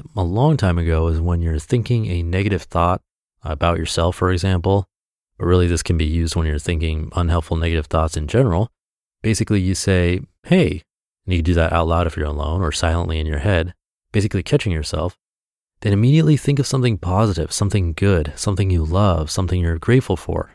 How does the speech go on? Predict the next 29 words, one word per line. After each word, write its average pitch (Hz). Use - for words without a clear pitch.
anything 107
along 80
those 78
lines 80
that 82
reverses 92
that 85
negative 85
energy, 104
and 92
then 92
thank 180
yourself 110
for 110
remembering 110
to 117
do 113
that. 80
Give 90
yourself 85
a 90
little 82
pat 90
on 78
the 76
back, 120
and 92
you're 110
done. 107